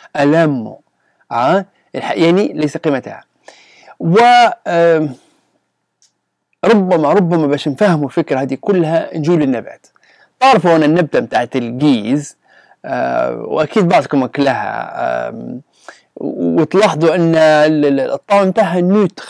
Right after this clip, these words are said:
آه، بمعنى طبيعي، لا حامض ولا حلو ولا حار. آم، تعرفوا السالري بالإنجليش، ها؟ ال-، الأكل هذاك اللي يأكلوا فيه في الدايت. آم، اللي عايش منكم في الغرب أكيد يعرفه. آم،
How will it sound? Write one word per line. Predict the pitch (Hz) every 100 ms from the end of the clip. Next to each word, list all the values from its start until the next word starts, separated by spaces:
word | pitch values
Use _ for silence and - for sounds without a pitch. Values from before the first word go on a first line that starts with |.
| - -
آه، | 131
بمعنى | 135 165 190 190
طبيعي، | 180 175 165 196 120
لا | 123 143
حامض | - - 190 190 190 147
ولا | 117 -
حلو | 202 196 190 190 185
ولا | 147 -
حار. | - 180 202 202 190 _ - - _ _ -
آم، | 151 156 156 156 156 156 151 - - - -
تعرفوا | 277 254 196
السالري | - - 214 180 135 123
بالإنجليش، | 123 143 120 - -
ها؟ | 139 180 143
ال-، | 127 64 - -
الأكل | 123 127 - -
هذاك | 123 139 131
اللي | 127
يأكلوا | 123 131
فيه | 143
في | 123
الدايت. | 151 120 120 104 - _ _ - - - -
آم، | - 127 123 123 127
اللي | - 147
عايش | 139 143
منكم | 160 135
في |
الغرب | 143 170 143
أكيد | - 143
يعرفه. | 127 98 117 190 185 _ _ _ _ -
آم، | - 151 143 143 143 139 135